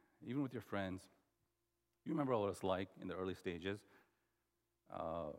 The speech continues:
it was fun, the beginning of your dating, the beginning of your marriage.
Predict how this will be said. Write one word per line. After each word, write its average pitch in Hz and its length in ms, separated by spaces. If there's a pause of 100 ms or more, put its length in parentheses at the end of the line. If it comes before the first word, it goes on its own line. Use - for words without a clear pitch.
(180)
it 104 40
was 101 140 (100)
fun, 104 240 (880)
the - 80
beginning 95 320
of 90 60
your 90 100
dating, 82 360
the 85 60
beginning 107 380
of 110 80
your 107 80
marriage. 110 300